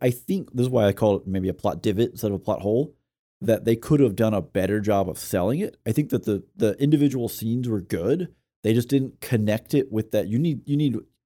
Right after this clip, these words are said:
an extra line of dialogue. You need a strange interjection, something of him like, "Well, well,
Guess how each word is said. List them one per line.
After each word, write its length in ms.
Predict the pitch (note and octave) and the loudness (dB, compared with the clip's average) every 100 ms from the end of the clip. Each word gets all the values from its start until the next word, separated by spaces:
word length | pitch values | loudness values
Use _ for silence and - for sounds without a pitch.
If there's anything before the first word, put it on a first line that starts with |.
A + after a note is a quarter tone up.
| - | -12
an 320 | C3 - D#3 | -12 -8 -6
extra 280 | E3 E3 D#3 | -6 -6 -4
line 160 | C#3 | -4
of 100 | G2+ - | -4 -4
dialogue. 400 | B2+ C#3 C3 B2 | -2 2 0 0
You 80 | |
need 120 | D3+ B2 | -2 -4
a 40 | |
strange 520 | F2 - B2 C#3 C#3 | -6 -6 -2 0 0
interjection, 880 | A#2+ A2+ F#2 E2 - - A2 G2+ G2+ - _ _ _ | 0 -2 -4 -6 -8 -8 -6 -6 -10 -14 _ _ _
something 720 | - - E3+ E3+ - C3+ A#2+ - | -12 -4 -2 -2 0 0 0 -2
of 140 | A2 | -2
him 220 | G#2 A#2 | 2 2
like, 160 | G#2+ F#2+ | 2 0
"Well, 180 | G#2 G#2 | 2 0
well, 380 | G#2+ G2 F#2+ | 0 -2 -4